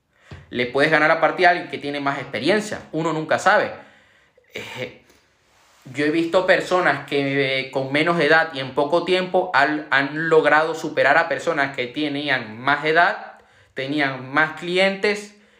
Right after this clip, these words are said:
y sabían cómo se gestionaba todo dentro de su mercado. La información es muy poderosa, por lo tanto, nosotros siempre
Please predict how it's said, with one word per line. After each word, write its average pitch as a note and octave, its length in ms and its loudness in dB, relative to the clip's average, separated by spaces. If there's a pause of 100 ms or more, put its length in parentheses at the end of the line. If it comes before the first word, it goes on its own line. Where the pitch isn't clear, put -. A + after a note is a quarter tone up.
y E3 120 -10
sabían E3 460 0
cómo D#3 260 -2
se C#3 160 -8
gestionaba B2 720 -2
todo A#2+ 300 2
dentro A#2 340 -2
de A2 80 -8
su A2+ 140 -12
mercado. G2 440 -8 (1800)
La C3 120 2
información D3+ 580 0
es G3+ 120 0
muy F#3+ 140 -2
poderosa, D#3+ 680 4
por C3+ 120 0
lo C3 140 2
tanto, E3+ 320 0
nosotros D#3 540 0
siempre F3+ 760 -4